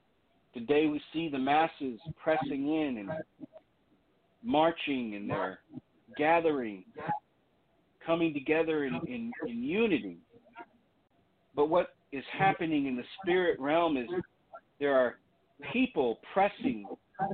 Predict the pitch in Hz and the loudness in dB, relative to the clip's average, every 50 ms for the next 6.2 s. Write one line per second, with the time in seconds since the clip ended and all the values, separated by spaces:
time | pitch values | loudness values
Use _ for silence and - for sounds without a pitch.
0 | 185 _ - 143 160 170 160 - - 151 135 123 110 104 - _ _ _ - 214 | -6 _ -6 -4 -4 -4 -4 -6 -8 -6 -6 -6 -6 -8 -10 _ _ _ -18 -18
1 | 165 - - - - - 147 147 147 143 135 - - 143 135 131 123 - _ _ | -16 -16 -18 -18 -8 -2 0 2 4 2 2 0 -2 -2 -2 -2 -4 -8 _ _
2 | _ - 143 - 151 147 143 135 123 107 98 87 82 87 - - - - _ - | _ -10 -6 -4 -2 -2 -2 -2 -2 -4 -6 -8 -12 -14 -16 -16 -16 -18 _ -18
3 | 151 147 135 135 - _ _ _ _ _ _ _ _ _ _ _ _ - - - | -14 -14 -14 -14 -16 _ _ _ _ _ _ _ _ _ _ _ _ -14 -4 -2
4 | 196 196 202 190 170 165 151 135 113 107 120 123 113 117 - - - 202 202 - | 0 0 2 2 2 2 2 2 0 -2 -4 -6 -6 -10 -12 -12 -10 -10 -10 -10
5 | - 127 120 117 113 101 _ _ - 190 202 202 190 - - - 123 110 117 113 | -8 -6 -6 -6 -6 -8 _ _ 0 2 2 2 2 -2 -8 -8 -8 -8 -10 -12
6 | - 113 104 101 | -10 -8 -8 -8